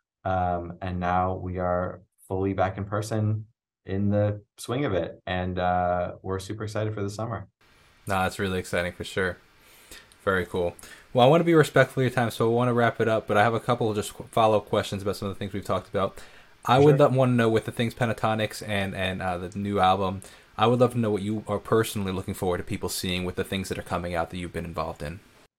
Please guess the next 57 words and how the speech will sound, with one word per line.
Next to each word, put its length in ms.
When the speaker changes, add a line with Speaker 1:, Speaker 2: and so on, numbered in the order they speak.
Speaker 1:
Like 160
other 240
projects 560
or 160
just 240
about 260
Speaker 2:
Well, 160
Speaker 1:
the 160
Speaker 2:
actually 300
both. 260
So 120
whether 160
it 40
be 60
other 160
projects 420
or 40
whether 180
it 40
be 100
within 360
this, 280
th-, 260
this 180
project 440
that 100
you're 220
excited 400
about, 220
like, 260
I, 60
I'm 280
really 300
looking 320
forward 240
to 60
people 240
seeing 580
the 80
quality 580
or, 420
you 140
know, 220
the, 120
the, 300
the, 60
the 160
difference 800
in 360
sound 560
or, 140
you 140
know, 100
stuff 240
like 140
that. 200
Speaker 1:
Yeah. 200